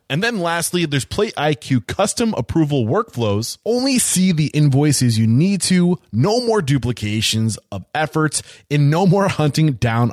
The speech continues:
approvers. To learn more, head to W W W dot plate I Q dot com slash unstoppable. And when you use that link, save twenty-five percent off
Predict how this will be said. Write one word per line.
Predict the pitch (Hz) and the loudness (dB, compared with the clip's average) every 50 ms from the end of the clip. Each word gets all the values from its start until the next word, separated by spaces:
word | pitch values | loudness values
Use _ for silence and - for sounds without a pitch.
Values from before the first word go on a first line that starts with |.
| - | -2
approvers. | - 113 - - 156 190 190 127 110 73 - - - - - - - - | -6 -8 -2 0 0 2 2 0 -2 -6 -6 -10 -10 -12 -18 -20 -14 -6
To | - 165 | -2 0
learn | 170 220 220 220 | 2 2 2 2
more, | 202 202 202 202 202 196 185 - _ _ | 2 2 4 4 2 2 0 -2 _ _
head | - - 196 196 147 | -4 -2 -2 0 0
to | - 180 185 180 175 160 - _ _ _ - | 0 0 2 2 0 -2 -4 _ _ _ -4
W | - 156 151 175 180 | -4 -2 -2 -2 -2
W | - - 165 170 175 | -2 0 2 2 2
W | 156 - 208 165 143 135 131 135 123 - - | 2 2 2 2 2 2 2 2 2 0 0
dot | 127 117 107 - - | -2 -2 -2 -2 -2
plate | - 165 185 - - | 0 0 0 0 -2
I | 113 139 165 165 | -2 -4 -4 -4
Q | - - - 175 175 | -4 -4 -2 0 0
dot | 143 - 160 147 131 - | 2 2 2 2 0 -2
com | - 170 160 151 160 | -2 0 0 0 0
slash | 147 - 151 147 151 - - - - | 0 0 0 0 2 0 -2 -2 -2
unstoppable. | 151 165 165 - - - - 151 151 156 - 151 147 156 151 - | -2 0 0 -2 -2 -2 0 0 0 0 0 0 2 0 0 0
And | 143 156 | 0 0
when | 180 208 202 | 0 2 2
you | 185 | 2
use | 165 156 180 220 226 208 160 147 | 2 2 2 2 2 2 2 2
that | 180 175 139 147 | 2 0 0 0
link, | 147 156 160 156 - | 0 0 0 0 -2
save | 127 - - 214 226 226 190 - | -4 -4 -2 -2 -2 -4 -4 -6
twenty-five | - - - 208 240 269 277 247 - - 208 196 202 202 - | -6 -4 -2 0 0 0 -2 -4 -4 -2 -2 0 0 -2 -2
percent | - 214 185 - - 156 143 143 - - - | -4 -6 -4 -2 -2 0 -2 -2 -4 -4 -2
off | 123 131 135 143 - | 0 0 0 0 -2